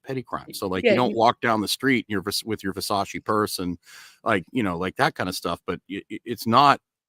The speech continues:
Speaker 1: there's no, there's no violent crime. Very, very
Speaker 2: Eh,
Speaker 1: few, uh,
Speaker 2: very
Speaker 1: violent crime.
Speaker 2: limited, right? Very limited violent crime. One of the safest countries in the, I think it, the, Nicaragua and Costa Rica kind of vie for, for,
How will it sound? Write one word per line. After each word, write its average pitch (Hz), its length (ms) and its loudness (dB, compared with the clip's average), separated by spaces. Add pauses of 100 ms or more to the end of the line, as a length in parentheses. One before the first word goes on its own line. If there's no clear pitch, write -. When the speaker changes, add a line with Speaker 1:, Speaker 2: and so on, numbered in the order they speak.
(140)
Speaker 1:
there's 113 160 -8
no, 139 260 2
there's 113 180 -4
no 147 160 2
violent 120 480 2
crime. 101 640 0
Very, 127 240 2
very 117 380 -4 (240)
Speaker 2:
Eh, - 60 -14
Speaker 1:
few, 104 480 0
uh, - 240 -20 (100)
Speaker 2:
very 147 220 4
Speaker 1:
violent 139 440 2
crime. - 140 -2
Speaker 2:
limited, 101 180 -4 (280)
right? 107 180 0
Very 147 280 4
limited 139 600 0
violent 117 380 -2
crime. 104 280 -2
One 113 160 0
of 113 80 -2
the 104 60 -10
safest 127 420 -2
countries 120 380 -4
in 120 40 -4
the, 107 200 -4
I 117 80 -2
think 151 200 -10 (220)
it, 247 300 0
the, 202 340 4
Nicaragua 190 520 2
and 156 60 -4
Costa 160 320 0
Rica 147 240 0
kind 127 220 -2
of 110 120 -6
vie 120 320 2
for, 110 360 -2
for, 104 280 -4